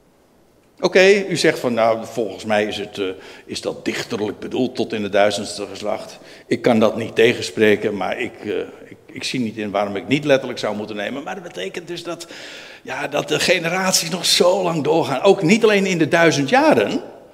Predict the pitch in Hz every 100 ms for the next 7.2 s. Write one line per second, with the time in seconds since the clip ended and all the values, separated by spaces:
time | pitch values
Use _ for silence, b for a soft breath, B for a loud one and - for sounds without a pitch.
0 | B - 190 254 254 - 226 214 185 220
1 | 196 220 220 202 208 202 180 170 202 -
2 | 196 - 180 - 262 285 131 113 - B
3 | B B B B B 135 139 165 170 -
4 | - - 127 139 139 135 123 117 120 120
5 | 110 160 - 156 143 135 113 113 143 127
6 | 117 - 113 110 123 113 117 117 104 117
7 | 120